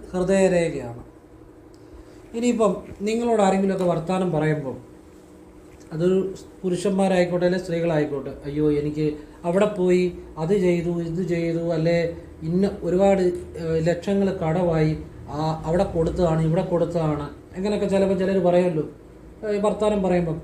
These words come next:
"എനിക്ക് ഇത്ര ലക്ഷം നഷ്ടമായി, ഞാൻ ഇന്നടത്ത് കൊണ്ട്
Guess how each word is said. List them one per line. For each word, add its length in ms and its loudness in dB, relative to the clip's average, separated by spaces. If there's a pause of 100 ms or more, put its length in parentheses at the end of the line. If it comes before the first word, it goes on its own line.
"എനിക്ക് 220 -4
ഇത്ര 360 -4
ലക്ഷം 400 2
നഷ്ടമായി, 600 0 (340)
ഞാൻ 480 -4 (180)
ഇന്നടത്ത് 320 0
കൊണ്ട് 400 0